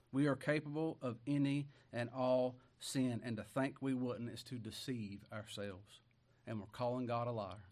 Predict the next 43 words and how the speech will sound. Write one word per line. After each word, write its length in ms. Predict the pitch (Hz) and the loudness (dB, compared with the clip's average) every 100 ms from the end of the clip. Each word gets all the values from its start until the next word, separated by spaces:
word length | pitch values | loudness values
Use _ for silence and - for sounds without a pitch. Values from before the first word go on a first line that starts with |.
| - _ _ _ _ _ _ _ _ _ _ - - | -20 _ _ _ _ _ _ _ _ _ _ -16 0
I 80 | 110 | 2
would 160 | 113 | 2
never 300 | 117 127 104 | -2 -2 -4
do 200 | 101 101 | -8 -8
that. 200 | 101 95 - _ | -8 -12 -14 _
You're 140 | 120 120 | -6 -4
saying, 300 | 131 117 101 | -2 -2 0
"God, 280 | 120 131 | 4 4
you're 180 | 131 127 | 4 0
a 40 | 131 | 2
liar." 320 | 117 95 95 _ _ _ _ _ _ _ _ _ _ _ _ _ _ _ | 0 0 -8 _ _ _ _ _ _ _ _ _ _ _ _ _ _ _
That's 80 | 143 | -6
what 100 | 135 | -4
Scripture 360 | - 170 139 | -2 -2 -4
says, 240 | 113 120 117 | -4 -4 -4
isn't 200 | 113 98 | -8 -10
it? 80 | - _ _ _ _ _ | -18 _ _ _ _ _
I 80 | 131 | -4
would 160 | 127 107 | -2 0
never 240 | 131 104 | -2 -4
do 100 | 98 | -10
that. 320 | 98 101 104 - _ _ _ _ _ | -14 -16 -18 -20 _ _ _ _ _
You 140 | 107 123 | -4 -2
don't 180 | 127 | 0
know 140 | 127 143 | 0 2
you. 260 | 135 185 120 - _ _ _ _ _ - _ - - - - _ _ - _ _ | 2 0 -4 -12 _ _ _ _ _ -20 _ -20 -20 -20 -20 _ _ -20 _ _
If 60 | - | -6
we 80 | 123 | 0
say 160 | 139 | 2
we've 220 | 135 147 | 4 6
not 240 | 143 151 - | 6 6 4
sinned, 300 | 160 185 160 | 6 8 8
we 60 | |
make 180 | 151 156 | 8 6
him 140 | 160 139 | 4 4
a 40 | |
liar, 300 | 139 175 165 | 8 10 10
and 80 | 135 | 8
his 160 | 160 | 2
word's 260 | 139 160 139 | 2 0 2
not 180 | 165 170 | 2 2
in 140 | 120 | 0
us. 180 | 92 | -4